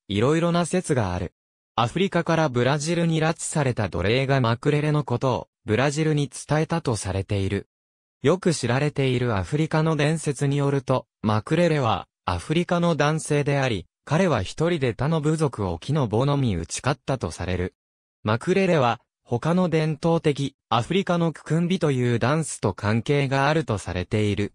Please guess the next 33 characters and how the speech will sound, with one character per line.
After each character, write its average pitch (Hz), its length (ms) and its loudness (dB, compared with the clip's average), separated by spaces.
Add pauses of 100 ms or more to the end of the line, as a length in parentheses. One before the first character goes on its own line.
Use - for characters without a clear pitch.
(560)
二 113 180 2
十 170 160 2
世 185 400 -2
紀 147 120 0
の 107 160 0
前 104 200 0
半、 127 360 -2 (180)
マ 110 180 0
ク 160 100 -2
レ 175 140 2
レ 156 160 0
が 135 160 0
ほ 98 160 -6
と 170 180 0
ん 175 80 0
ど 107 160 0
な 80 140 -4
く 104 120 -4
な 101 120 0
り、 101 180 -4 (220)
二 107 160 2
十 131 140 -2
世 185 340 -2
紀 135 140 -2
の 101 120 0
半 143 320 -2
頃 139 300 2
メ 104 120 2
ス - 200 -6
ト 170 120 -2
レ 175 120 0
ポ 127 160 -2
ポ - 240 -4